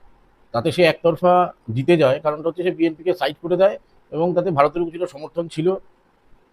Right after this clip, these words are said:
তো মার্কেটে এই হাওয়া উঠিয়ে দেয় যে শেখ হাসিনা বাংলাদেশকে নিজের বাবার সম্পত্তি মনে করেছে, তো ওনাকে উৎখাত করতে হবে, তার সাথে বিদেশি কিছু ফান্ডিং, কিছু প্রোপাগান্ডা আছে। তো সেইখান থেকেই এই ছাত্রনেতা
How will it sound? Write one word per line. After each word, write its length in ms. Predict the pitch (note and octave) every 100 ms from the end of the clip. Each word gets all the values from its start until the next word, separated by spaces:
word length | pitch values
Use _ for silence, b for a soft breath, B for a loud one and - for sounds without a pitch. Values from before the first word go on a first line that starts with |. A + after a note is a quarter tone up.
| _ -
তো 300 | C3 C3 A#2+
মার্কেটে 400 | A#2+ A#2 A#2 D#3+
এই 100 | F3+
হাওয়া 220 | E3+ F3+
উঠিয়ে 280 | F#3 F#3 G3+
দেয় 180 | G#3+ A3
যে 180 | G3 G3 D#3+ _ _ _ _
শেখ 140 | E3+ F3+
হাসিনা 380 | E3 F#3 F#3
বাংলাদেশকে 760 | E3 C3 C#3+ D#3+ E3+ - F#3 E3
নিজের 260 | D#3 E3 E3+ - - A2+
বাবার 300 | B2+ D3+ D3+
সম্পত্তি 400 | C#3 C#3+ E3 E3+
মনে 180 | F3 F3+
করেছে, 320 | F#3+ F#3+ G#3+ - _ _ _ _ _ - - - A#2+
তো 120 | C3
ওনাকে 420 | C3+ D3 E3+ E3+
উৎখাত 380 | D3 C3+ E3 E3+
করতে 220 | F3+ F#3
হবে, 180 | F3+ F#3+
তার 140 | G#3+ F3+
সাথে 200 | F#3 F3+
বিদেশি 320 | E3+ F3 F3
কিছু 260 | E3 F3+ E3+ _ - - -
ফান্ডিং, 380 | D#3 E3+ F3
কিছু 180 | D#3+ D#3
প্রোপাগান্ডা 480 | D#3 D#3 D#3+ E3 D#3+
আছে। 260 | D3+ G3 A3 _ - - - - -
তো 60 | C3
সেইখান 380 | B2+ C3 D#3+
থেকেই 280 | E3+ G3+ G#3
এই 100 | G3
ছাত্রনেতা 640 | - D#3+ F3+ F3+ F3+ F3+